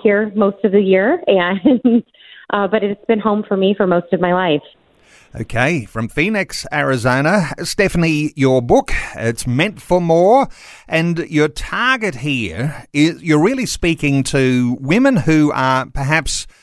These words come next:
Speaker 2: uh, maybe, uh, you know, feeling as though they're just treading water, and the idea of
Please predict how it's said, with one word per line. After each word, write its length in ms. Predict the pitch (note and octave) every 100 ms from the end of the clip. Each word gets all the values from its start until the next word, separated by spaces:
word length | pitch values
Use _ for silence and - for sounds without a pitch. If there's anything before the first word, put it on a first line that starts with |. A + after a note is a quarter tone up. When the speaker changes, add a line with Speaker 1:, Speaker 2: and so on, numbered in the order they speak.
| _ -
Speaker 2:
uh, 140 | C3+
maybe, 560 | C#3 D#3 D3+ C3+ B2+ B2
uh, 280 | A#2+ A#2 A2+
you 80 | C3+
know, 180 | B2+
feeling 400 | C#3 - F3 D3
as 160 | B2+ G#2+
though 220 | C3 C#3
they're 200 | B2+ A#2+
just 280 | A#2 D#3+ -
treading 380 | - D#3 C#3 B2
water, 580 | B2 E3 B2 D2 C3+ -
and 360 | B2 C3 C3 C3+
the 120 | B2+
idea 480 | D#3 D3+ C#3+ D3 C#3
of 420 | B2+ A#2+ A2+ -